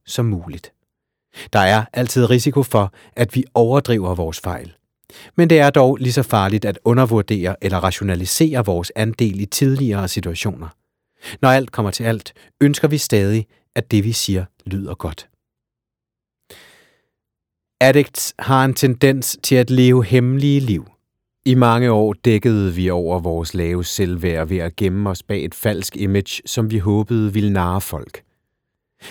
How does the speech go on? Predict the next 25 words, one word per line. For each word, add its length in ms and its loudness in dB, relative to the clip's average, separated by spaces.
Desværre 500 0
narrede 420 2
vi 120 0
allermest 440 -2
os 80 -4
selv. 260 -4
Indvendigt 680 4
gemte 320 4
vi 200 2
i 20 2
virkeligheden 640 2
på 140 0
en 100 2
skrøbelig 640 0
og 140 -4
usikker 300 -2
person, 520 -6
selvom 480 2
vi 160 2
ofte 420 0
udvendigt 720 2
virkede 640 -2
attraktive 800 -4
og 100 -4
selvsikre. 560 -4